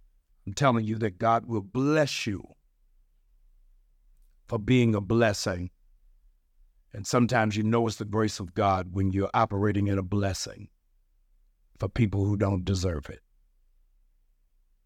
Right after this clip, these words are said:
How much more will God bless you for those that sacrificed, for those who gave their all, for those who advanced the cause for you to have an opportunity?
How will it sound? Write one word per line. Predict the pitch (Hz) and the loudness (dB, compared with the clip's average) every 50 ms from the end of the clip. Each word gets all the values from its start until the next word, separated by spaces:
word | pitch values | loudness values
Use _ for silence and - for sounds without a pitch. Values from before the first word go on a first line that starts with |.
| _ _ _ | _ _ _
How | - - 123 131 | -4 0 2 2
much | 120 113 113 107 - - | 4 4 2 0 0 0
more | 110 117 127 135 123 110 104 98 | 2 2 4 4 4 2 2 0
will | 98 101 101 95 | -2 -2 -2 -2
God | 87 95 101 95 92 90 | 0 0 0 0 0 -2
bless | - 101 98 92 85 - - - | -4 -4 -4 -4 -4 -6 -8 -8
you | - - - - - - _ _ _ _ _ _ _ _ _ _ - - _ _ _ _ _ _ _ _ _ | -10 -12 -18 -20 -20 -20 _ _ _ _ _ _ _ _ _ _ -20 -20 _ _ _ _ _ _ _ _ _
for | - 104 | -2 -2
those | 95 95 107 110 107 104 | 0 2 2 2 2 2
that | 90 110 104 104 - | 2 2 2 2 0
sacrificed, | - - 113 104 101 - 101 90 - - - 87 85 - - - - - - - _ _ _ _ _ _ _ _ _ _ _ _ _ _ _ _ _ _ _ _ _ _ _ _ _ _ _ | 2 2 2 2 2 0 -4 -6 -6 -8 -8 -8 -8 -8 -10 -12 -12 -14 -18 -20 _ _ _ _ _ _ _ _ _ _ _ _ _ _ _ _ _ _ _ _ _ _ _ _ _ _ _
for | - 101 | -8 -4
those | 92 104 107 104 101 - - | 0 2 2 2 2 0 -2
who | 107 90 | -2 2
gave | 92 107 107 104 95 90 | 4 4 4 4 4 2
their | 101 98 92 95 | 0 0 0 0
all, | 92 87 71 - - - - _ _ _ _ _ _ _ _ _ _ _ _ _ _ _ _ _ _ _ _ _ _ _ _ _ _ _ _ _ _ _ _ | -2 -2 -4 -8 -10 -14 -18 _ _ _ _ _ _ _ _ _ _ _ _ _ _ _ _ _ _ _ _ _ _ _ _ _ _ _ _ _ _ _ _
for | - 104 | -8 -4
those | 95 98 113 113 110 107 - | 0 4 4 4 4 2 0
who | - 123 110 104 | -2 0 0 0
advanced | 101 98 95 87 87 107 110 110 104 101 90 - - - | 0 -2 -4 -2 0 0 2 2 0 -2 -4 -6 -8 -8
the | 104 95 | -8 -8
cause | - - 127 110 101 95 92 90 - - | -2 0 0 2 2 0 -2 -4 -6 -6
for | - 101 | -6 -4
you | 92 92 110 101 | -2 0 0 0
to | 101 90 | 0 0
have | 95 98 92 98 | 0 -2 0 0
an | 92 95 | 0 0
opportunity? | 92 92 - - - - - 101 90 80 - - | -2 -2 -4 -8 -12 -8 -6 -4 -4 -6 -8 -12